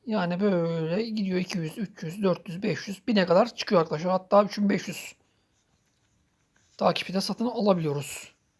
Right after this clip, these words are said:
Altı bin puan karşılığında arkadaşlar. Uygulama güzel.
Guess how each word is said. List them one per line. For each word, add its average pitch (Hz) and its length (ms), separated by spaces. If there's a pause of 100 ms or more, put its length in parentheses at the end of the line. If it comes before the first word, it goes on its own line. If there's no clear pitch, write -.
(920)
Altı 202 280
bin 185 140
puan 175 240
karşılığında 156 520
arkadaşlar. 143 680 (1040)
Uygulama 226 440
güzel. 202 380